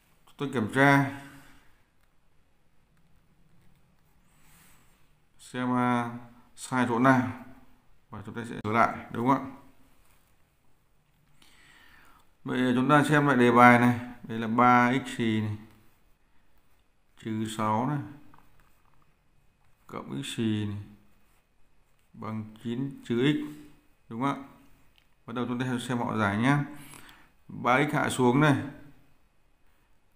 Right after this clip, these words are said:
cộng x hạ xuống này. À, đây là âm x này, âm x chuyển sang mẹ thành dương x em nhé, nhớ sai chỗ này này. Đấy, sai chỗ này.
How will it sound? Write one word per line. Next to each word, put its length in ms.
cộng 360
x 40
hạ 180
xuống 320
này. 160
À, 280
đây 100
là 80
âm 200
x 180
này, 140
âm 160
x 180
chuyển 140
sang 240
mẹ 140
thành 160
dương 220
x 40
em 140
nhé, 80
nhớ 200
sai 280
chỗ 100
này 140
này. 120
Đấy, 240
sai 220
chỗ 80
này. 160